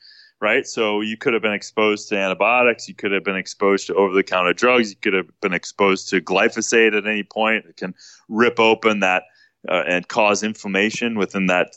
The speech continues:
that cellular wall trying to d-, absorb nutrients. So there could be a whole cascade of things that are then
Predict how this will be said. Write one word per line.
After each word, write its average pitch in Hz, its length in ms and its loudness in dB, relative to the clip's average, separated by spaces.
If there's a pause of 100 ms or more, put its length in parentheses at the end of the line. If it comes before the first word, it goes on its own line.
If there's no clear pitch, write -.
(140)
that 85 340 0
cellular 110 640 0
wall 104 460 2
trying 95 360 -2
to 95 220 -2
d-, 92 220 -8
absorb 92 680 4 (380)
nutrients. 123 600 4
So 113 160 4
there 120 160 4
could 127 240 -2
be 127 80 4
a 107 80 4
whole 131 200 4
cascade 117 680 0
of 120 80 -4
things 95 500 -8
that 95 160 2
are 95 160 2
then 107 380 0